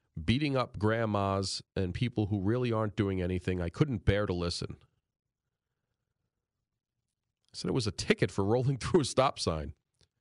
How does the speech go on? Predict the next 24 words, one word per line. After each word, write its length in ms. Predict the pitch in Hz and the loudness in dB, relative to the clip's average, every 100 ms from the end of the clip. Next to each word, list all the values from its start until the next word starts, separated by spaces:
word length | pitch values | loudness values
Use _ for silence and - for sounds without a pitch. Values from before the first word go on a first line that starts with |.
| _ _ _ _ _ _ _ _ _ | _ _ _ _ _ _ _ _ _
Uh, 320 | 82 85 85 85 - _ _ _ _ _ - | -6 -4 -6 -8 -12 _ _ _ _ _ -6
"A 60 | |
worthless 600 | 85 107 170 - 175 - | -2 0 -2 0 -2 -2
cop 500 | - - 104 101 - - _ | -4 0 0 0 -4 -14 _
looking 320 | 110 113 110 | -4 -2 -4
to 160 | - 104 | 0 -2
arrest 400 | 92 107 139 - 127 | 2 0 0 -2 -2
outstanding 580 | 143 - 139 131 131 117 | -2 -2 -2 -2 -2 -2
citizens 560 | 120 110 - 113 110 - | -2 -2 -2 -2 -2 -4
instead 400 | 95 - 110 127 | -4 -2 0 0
of 120 | 110 | -4
taking 440 | - 113 - 104 | -2 -2 -2 -2
their 160 | 98 87 | -2 -4
coward 580 | - 107 110 117 117 - - - _ - | -2 -2 0 -2 -4 -8 -18 -20 _ -4
butts 580 | 101 113 101 - - - - | 2 2 0 -6 -6 -10 -4
to 100 | 110 | -2
the 180 | 95 - | 0 2
alleys 460 | 117 131 101 95 87 | 2 2 0 -2 0
where 120 | 90 | -2
the 120 | 87 | 0
real 280 | 85 113 110 | 0 0 -2
crime 320 | - 104 98 | 0 0 0
takes 320 | - 95 - | -2 -6 -6
place. 520 | - - 85 82 - | -6 -4 -4 -4 -8